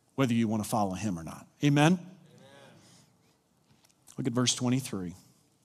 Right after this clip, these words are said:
Speaker 1: Do you think that I like to see wicked people die? This is God talking. His answer, "Of course not. I want them to turn from their wicked ways and live." That's the heart of God.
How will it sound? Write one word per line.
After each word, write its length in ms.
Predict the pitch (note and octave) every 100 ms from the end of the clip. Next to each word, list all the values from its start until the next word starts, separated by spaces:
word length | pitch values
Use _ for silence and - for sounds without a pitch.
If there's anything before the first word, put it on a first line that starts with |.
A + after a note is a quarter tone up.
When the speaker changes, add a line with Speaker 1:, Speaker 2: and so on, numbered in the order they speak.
| _ _ _ _ _ _ _ _ _ _ _ _ _ _ _ _ -
Speaker 1:
Do 80 |
you 120 | C3+ D#3
think 220 | E3+ D3
that 100 | C3+
I 100 | C3+
like 220 | C3+ C3+
to 80 | C#3
see 180 | - B2+
wicked 340 | B2+ C3 B2+
people 260 | C#3+ C3+ C3
die? 360 | B2 C3 D3+ D3 - - - _ _ _ _ _ _ _ _ _ _ _ _ _ _ _ -
This 140 | B2+
is 120 | A#2+
God 280 | G#2+ A2+ G#2
talking. 400 | A#2 F2+ - G#2+ - _ _ _ _ _ _ _ _ -
His 160 | A#2
answer, 380 | B2+ C3+ B2 C#3+
"Of 100 | C#3
course 300 | F#3 F#3+ -
not. 300 | - - - _ _ _ _ _ _ _ _ _ _ _ _ _ _ _ _
I 120 | A#2+
want 240 | D#3+ C3+ B2
them 160 | A#2
to 60 | G#2+
turn 320 | - C3 B2+
from 180 | A#2+ A#2
their 120 | A#2
wicked 320 | A#2 C3 B2
ways 320 | A2+ B2 A#2
and 120 | A2+ B2
live." 260 | B2+ G2
That's 260 | B2 C3 -
the 120 | A#2
heart 220 | - A#2+
of 120 | G#2
God. 400 | - F#2+ D#2 -